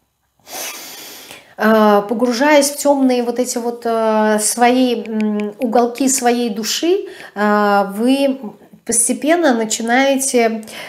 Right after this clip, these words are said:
эм, вот в своих демонах, вы как будто бы их, а, не то чтобы вы их изучаете, м,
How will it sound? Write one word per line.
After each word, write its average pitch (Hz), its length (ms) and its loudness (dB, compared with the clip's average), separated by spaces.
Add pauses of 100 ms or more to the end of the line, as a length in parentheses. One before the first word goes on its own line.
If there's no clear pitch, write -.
(160)
эм, 180 1160 -4 (160)
вот 226 220 -4
в - 20 -2
своих 254 360 4
демонах, 311 500 0
вы 247 140 -4
как 233 200 -12
будто 262 220 -6
бы 247 140 -2
их, - 180 -8 (260)
а, 226 120 -2
не 254 160 4
то 262 80 -8
чтобы 302 280 4
вы 262 160 6
их 262 140 2
изучаете, 214 800 0 (800)
м, 196 800 -6